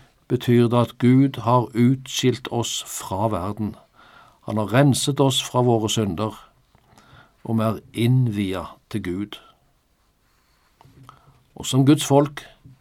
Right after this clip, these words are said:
har vi fått et oppdrag, slik det står til slutt i vers ni.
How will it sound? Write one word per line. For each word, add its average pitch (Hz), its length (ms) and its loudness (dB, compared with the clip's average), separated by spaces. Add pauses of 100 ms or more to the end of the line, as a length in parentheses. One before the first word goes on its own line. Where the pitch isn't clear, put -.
(340)
har 131 80 4
vi 139 120 4
fått 143 340 0
et - 240 -4 (140)
oppdrag, 127 840 -2 (720)
slik 107 540 -4 (180)
det 120 140 -2
står 104 400 -2 (100)
til 107 120 -6
slutt 147 480 -4
i 110 160 -4
vers 104 320 -4
ni. 87 280 -6